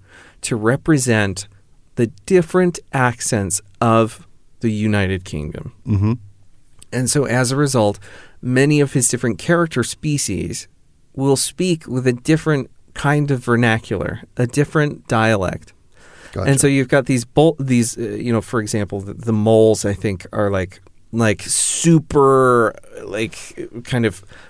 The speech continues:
Speaker 1: quote unquote, <laughs> like, the, the hick British accent, you know?
Speaker 2: Yeah.
Speaker 1: They've got these, like,
Speaker 2: <laughs>
Speaker 1: really thick, um, almost like a Yorkshire, uh, kind of drawl, right?
Speaker 2: Okay.
Speaker 1: Um, and then, but then he's got, like,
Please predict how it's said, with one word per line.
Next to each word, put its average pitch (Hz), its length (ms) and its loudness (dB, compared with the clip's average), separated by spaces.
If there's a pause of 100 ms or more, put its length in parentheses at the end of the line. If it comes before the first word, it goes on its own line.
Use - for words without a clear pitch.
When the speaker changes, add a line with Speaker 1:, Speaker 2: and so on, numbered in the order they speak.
(120)
Speaker 1:
quote 131 220 2
unquote, 123 460 2 (280)
<laughs> - 280 -8
like, 156 120 -4
the, 120 240 0 (340)
the 127 100 2
hick 160 460 0
British 113 420 0
accent, 104 500 -4
you 123 100 -2
know? 131 140 0 (100)
Speaker 2:
Yeah. 95 260 4
Speaker 1:
They've 131 240 2
got 131 220 0
these, 120 220 0
like, 113 200 0
Speaker 2:
<laughs> - 0 -
Speaker 1:
really 131 400 2
thick, - 720 -4 (380)
um, 104 600 0 (240)
almost 127 460 0
like 135 120 -2
a 120 60 2
Yorkshire, 107 920 2 (180)
uh, 113 280 -4
kind 113 180 -2
of 101 100 0
drawl, 104 840 0
right? 113 400 2
Speaker 2:
Okay. 98 280 -2 (180)
Speaker 1:
Um, 120 540 0
and 139 180 2
then, 139 180 2
but 139 200 -2
then 143 140 2
he's 143 260 2
got, 135 180 0
like, 131 220 0